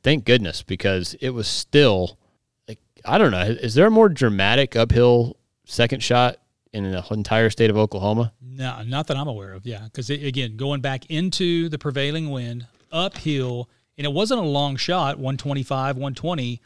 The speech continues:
Speaker 2: but you had to play it almost, like, one sixty to get it up there. It was, it was crazy.
Speaker 1: And you have the, the clubhouse formidable in
Speaker 2: Yeah,
Speaker 1: the
Speaker 2: great,
Speaker 1: background.
Speaker 2: great view.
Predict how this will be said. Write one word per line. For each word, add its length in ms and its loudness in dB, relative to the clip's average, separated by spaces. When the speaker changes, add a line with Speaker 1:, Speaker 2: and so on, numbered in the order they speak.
Speaker 2:
but 120 -4
you 80 0
had 60 -2
to 60 -8
play 220 0
it 60 -2
almost, 260 -6
like, 80 -4
one 240 -8
sixty 600 -6
to 80 -20
get 140 -6
it 80 -6
up 140 -10
there. 180 -18
It 120 -10
was, 200 -10
it 80 -6
was 100 -8
crazy. 500 -8
Speaker 1:
And 140 2
you 80 10
have 220 6
the, 260 0
the 80 -8
clubhouse 760 2
formidable 680 4
in 60 -8
Speaker 2:
Yeah, 60 -4
Speaker 1:
the 60 -4
Speaker 2:
great, 180 0
Speaker 1:
background. 320 0
Speaker 2:
great 160 -2
view. 240 -10